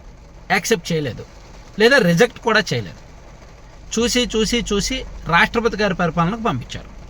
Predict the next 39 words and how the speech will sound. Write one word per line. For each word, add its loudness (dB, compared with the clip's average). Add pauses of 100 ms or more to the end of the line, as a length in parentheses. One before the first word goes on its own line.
(760)
దాదాపుగా 6
ఎనిమిది 4
నెలలు, 6
పది 2
నెలల 4
పాటు 2
వెయిట్ 0
చేసిన 2
తమిళనాడు 0
ప్రభుత్వం -2
సుప్రీంకోర్టులో -2
పిటిషన్ -2
వేసింది. -6 (1080)
"మేము 4
పంపించిన 0
బిల్లులను 2
గవర్నర్ 4
గారు 2
యాక్సెప్ట్ 2
చేయట్లేదు 2
లేదా 2
రిజెక్ట్ 0
చేయట్లేదు, 0
ఏ 2
నిర్ణయం -2
తీసుకోవట్లేదు, -2
కాలయాపన 4
చేస్తున్నారు, 0
దీని 0
మీద 0
ఒక, -2
మీరు -2
ఒక -4
నిర్ణయం -2
తీసుకోండి" -4
అని -2
సుప్రీంకోర్టులో -2
పిటిషన్ -6
వేస్తే, -4